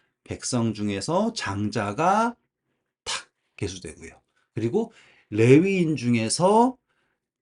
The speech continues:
일 개월 이상 된 모든 사람들이 계수가 되었을 때, 남자요, 그 수가 완벽하게 일치하고 그 일치되지 않았다라고 할 정도의 이백칠십삼 명이라는 그 수도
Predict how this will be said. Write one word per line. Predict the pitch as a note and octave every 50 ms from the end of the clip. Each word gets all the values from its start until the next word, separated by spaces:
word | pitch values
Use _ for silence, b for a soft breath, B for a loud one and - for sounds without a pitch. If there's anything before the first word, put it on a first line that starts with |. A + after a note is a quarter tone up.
| _ -
일 | F#3 G3 A3+ A#3 B3 A3+ F3+
개월 | A3+ A3+ A3 A3+ A3+ G#3+ F#3 E3 E3
이상 | F#3 F3+ G3+ G3+ G3 G3 F#3+ F3
된 | F3+ F3+ F3 E3+ D3 D3 D#3
모든 | E3 G3 G#3+ A#3 A#3+ G3+ A#3+ C4 B3
사람들이 | A3 G#3 G3 F3+ E3 D#3+ C3+ C3 C3 B2 A#2 -
계수가 | - - G#2 G#2+ - - A#2 B2 A2+ G#2+
되었을 | - G2+ G2 F#2+ F#2 - - F2 D#2+
때, | - D#2 D2 D#2
남자요, | D#2+ E2 F2+ F#2+ F#2+ G#2+ F#2 F2+ E2+ F2+ C#3 A#3 C4+ _ _ _ _ _ _ _ _ _
그 | - -
수가 | B2+ - - D#3 - B2+ B2+ C#3 C3
완벽하게 | - - - E2 E2 F#2 G2+ G2 A2+ A2+ - - G#2+ G2 G2+ G#2 A2+ A2 - - -
일치하고 | A#2+ A#2+ A#2 - - - D3 C3+ C3 C3 F3+ A3+ B3+ C#4 b b b b b b b b
그 | _ - D3 D3
일치되지 | C3+ E3 G3+ G3+ G3+ - A3+ F#3+ G3 F3+ F3 F3+ - - -
않았다라고 | - A2 G#2 A2+ D3+ F#3+ G#3 G#3 - - A3 G3+ F#3 E3+ D3 C#3
할 | B2+ A#2+ A#2+
정도의 | B2 C3 A#2+ A#2+ G2+ G#2 G#2 A2 F#2+ F2 - _ _ _ _ _
이백칠십삼 | - G#2 G#2 A2+ A2+ C#3 C#3 C3 C3 C3 - - - F3 - - F3+ F3+ - - - - A#3+ A3
명이라는 | A3 G#3+ G#3 F#3 F3 D#3+ D3 C3+ C3 B2+ C3
그 | - C#3
수도 | B2+ - - E3+ F#3+ B3 F#3 A2 E2+ -